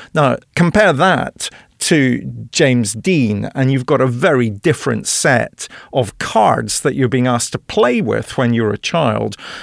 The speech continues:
Um, the other thing that we know about Starkweather is he had bright red hair,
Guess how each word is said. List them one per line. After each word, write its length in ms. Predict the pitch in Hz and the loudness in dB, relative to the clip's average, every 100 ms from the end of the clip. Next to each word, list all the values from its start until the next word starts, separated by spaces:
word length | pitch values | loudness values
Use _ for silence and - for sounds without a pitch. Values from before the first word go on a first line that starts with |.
| - | -2
Um, 580 | 143 143 - 147 143 139 | 0 0 -2 -8 -8 -8
the 160 | - 147 | 0 2
other 160 | 151 135 | 2 0
thing 240 | 160 127 | 0 0
that 100 | - | 0
we 120 | 123 | 2
know 140 | 127 123 | 2 2
about 260 | 113 113 | 0 -4
Starkweather 560 | - 139 - 117 107 110 | -2 -2 0 -2 0 -2
is 160 | 107 | -2
he 80 | 120 | -2
had 180 | 107 95 | -4 -2
bright 340 | 120 117 117 110 | 0 0 0 -2
red 320 | 104 107 - | -2 -2 -4
hair, 520 | 113 110 104 107 | -2 0 0 -4